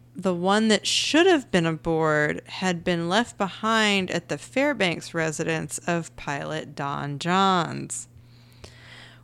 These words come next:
Witnesses would later insist that they had in fact seen Johns carrying a transmitter on board, but it had been a different color and left the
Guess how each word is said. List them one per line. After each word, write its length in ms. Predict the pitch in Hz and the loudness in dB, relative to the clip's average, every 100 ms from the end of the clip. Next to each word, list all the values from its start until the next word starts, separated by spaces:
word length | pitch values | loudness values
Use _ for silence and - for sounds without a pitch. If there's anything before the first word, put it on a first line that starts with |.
| - | 2
Witnesses 880 | 202 294 285 269 - 196 185 180 - | 6 6 4 2 4 4 4 0 -2
would 180 | 190 185 | 0 4
later 220 | 185 185 | 4 4
insist 320 | 180 - 185 | 2 0 -2
that 100 | 180 | 0
they 120 | 180 | 2
had 100 | 180 | 4
in 120 | 180 | 2
fact 280 | 165 170 165 | 0 -2 -2
seen 340 | - 277 359 349 | -2 0 2 4
Johns 340 | 240 196 185 | 4 4 2
carrying 360 | - 196 180 175 | 0 2 2 0
a 40 | |
transmitter 480 | - 175 160 170 170 | -2 -4 -2 -4 -2
on 140 | 165 | -2
board, 300 | 160 160 160 | -2 -2 0
but 100 | 175 | 0
it 140 | 175 170 | 0 0
had 160 | 175 | -2
been 100 | 170 | -2
a 80 | 170 | -2
different 340 | 160 151 151 - | -4 -8 -10 -10
color 440 | - 220 175 147 | -2 2 2 0
and 140 | 139 | -2
left 200 | 156 151 | -6 -8
the 100 | - | -10